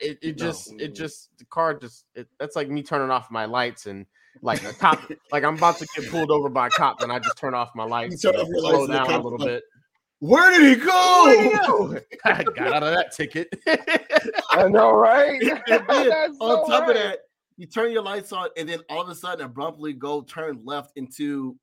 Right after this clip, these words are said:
Speaker 2: going back to the Batcave, right? And all I could think of is, like, if I'm the helicopter, I'm following you through the woods. And if I'm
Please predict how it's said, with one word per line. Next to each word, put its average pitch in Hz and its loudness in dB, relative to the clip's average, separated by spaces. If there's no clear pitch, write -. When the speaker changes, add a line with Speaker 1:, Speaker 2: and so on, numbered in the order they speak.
Speaker 2:
going 139 -8
back 131 -12
to - -18
the 110 -20
Batcave, 123 -14
right? 117 -16
And 143 -12
all 180 -4
I 240 0
could 233 -8
think 220 -6
of 156 -6
is, 143 -8
like, 135 -12
if 156 -14
I'm 240 -4
the 214 -6
helicopter, 165 -10
I'm 226 -4
following 170 -6
you 135 -10
through 135 -10
the 113 -12
woods. 113 -16
And 156 -2
if 160 -6
I'm 233 -2